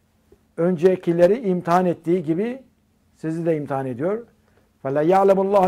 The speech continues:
الَّذ۪ينَ صَدَقُوا. Allah sadıkları da وَلَا يَعْلَمُ الْكَاذِبِينَ. Ve kazipleri de bilecek. Sadıklar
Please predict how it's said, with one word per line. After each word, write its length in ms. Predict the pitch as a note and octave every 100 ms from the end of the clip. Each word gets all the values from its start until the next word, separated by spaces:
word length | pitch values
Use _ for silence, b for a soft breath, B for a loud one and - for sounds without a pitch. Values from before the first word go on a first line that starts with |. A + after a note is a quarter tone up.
| F#3+
الَّذ۪ينَ 380 | F3+ F#3 F3
صَدَقُوا. 540 | D#3 G3 F#3+ - G#3 B3+ _ _ _ _ _
Allah 240 | C#3+ E3+ E3+
sadıkları 680 | - E3 E3 E3+ E3 G3
da 280 | A3+ A#3 - _ _ _ -
وَلَا 200 | D3+ D#3+
يَعْلَمُ 380 | D#3+ D#3+ D#3+ F3
الْكَاذِبِينَ. 580 | E3+ D3+ C3 C#3+ A#3 G3
Ve 140 | D3+
kazipleri 580 | D#3 D3 C#3+ D3 D3+ C#3
de 100 | B2
bilecek. 340 | A#2 G2+ G#2 - _ _ _ _
Sadıklar 760 | _ F3 F#3 F#3+ F#3+ G#3+ C4